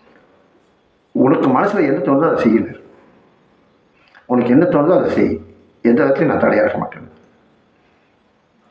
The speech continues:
சொன்ன உடனே, ஆஹ், சரி, நான் மாசாணியம்மன் கோயில் வந்து இது போ-, தீபாவளி முடிஞ்சு போ-,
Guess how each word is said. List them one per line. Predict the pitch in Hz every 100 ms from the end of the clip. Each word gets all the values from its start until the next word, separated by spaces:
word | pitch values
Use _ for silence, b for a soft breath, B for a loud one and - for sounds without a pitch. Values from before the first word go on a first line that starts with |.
| _ _ _ _ -
சொன்ன | - 156 156
உடனே, | 143 139 - - - - _ _ _ _ _ _ _ _ _ _ _ _ _ _ _ _ _ _ _
ஆஹ், | - 120 113 113 113 - - _ _ _ _ _ _ - _ _ _ _ _ _
சரி, | - 190
நான் | 147 139
மாசாணியம்மன் | 151 160 139 127 117
கோயில் | 117 120
வந்து | 135
இது | 117 113 110 104 -
போ-, | 123 117
தீபாவளி | 135 120 104
முடிஞ்சு | 110 117 135
போ-, | -